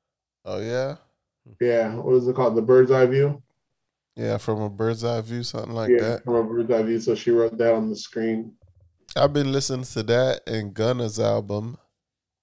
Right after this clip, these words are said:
Speaker 2: Yeah, I listen to some of Gunna's. Gunna's on point, it's on point. Gonna make for a decent playlist. He got a couple bangers on there.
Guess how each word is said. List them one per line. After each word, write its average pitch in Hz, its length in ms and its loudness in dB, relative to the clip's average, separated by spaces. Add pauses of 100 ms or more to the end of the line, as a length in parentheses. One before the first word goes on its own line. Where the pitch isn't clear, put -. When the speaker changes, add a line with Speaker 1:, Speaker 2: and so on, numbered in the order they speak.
(720)
Speaker 2:
Yeah, 139 260 10
I 131 40 6
listen 156 260 6
to 135 40 2
some 131 200 0
of 120 100 2
Gunna's. 113 300 0
Gunna's 123 300 2
on 113 200 -2
point, 110 300 -8
it's - 100 -16
on 110 160 -6
point. 107 240 -10 (840)
Gonna 131 140 2
make 123 180 6
for 120 140 0
a 113 100 0
decent 113 320 0
playlist. 113 580 -2 (220)
He 127 80 2
got 135 200 6
a - 40 0
couple 120 240 -2
bangers 113 320 2
on 113 160 -2
there. 110 240 -6